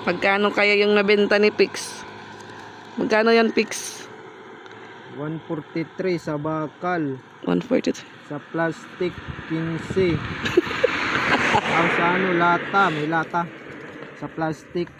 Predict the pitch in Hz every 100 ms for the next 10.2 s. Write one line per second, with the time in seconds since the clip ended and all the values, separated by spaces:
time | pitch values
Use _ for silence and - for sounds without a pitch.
0 | - - - - 131 131 151 135 185 156
1 | - - - - - - 262 - - _
2 | _ _ - - - - 127 127 127 135
3 | 139 135 139 135 135 135 131 127 123 123
4 | 123 - - - _ _ _ - - 55
5 | 53 - - - _ _ _ - - _
6 | _ _ _ _ _ - - 190 - 220
7 | 415 370 - - - - 185 208 - 233
8 | 240 247 269 - 156 202 226 233 339 359
9 | 370 311 339 349 392 - - 185 190 202
10 | 208 208